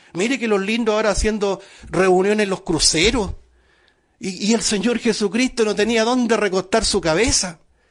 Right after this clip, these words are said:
Y se dicen fieles siervos de Cristo. Y más encima publican y dicen, "Nosotros tenemos que someternos a los pastores".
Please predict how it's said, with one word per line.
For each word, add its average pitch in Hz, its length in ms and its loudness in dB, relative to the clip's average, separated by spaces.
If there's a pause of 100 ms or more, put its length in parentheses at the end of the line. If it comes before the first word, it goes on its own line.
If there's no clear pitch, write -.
(340)
Y 160 120 -4
se 151 120 0
dicen 196 340 0
fieles 240 420 -2
siervos 196 420 -2
de 170 100 -4
Cristo. - 400 -6 (480)
Y 139 100 -10
más 170 200 -2
encima 180 420 -2
publican 175 420 -2
y 175 60 2
dicen, 175 340 -2 (260)
"Nosotros 165 340 -4
tenemos 170 300 -4
que 170 120 -8
someternos 226 640 0
a 180 40 -2
los 160 120 -4
pastores". - 720 -10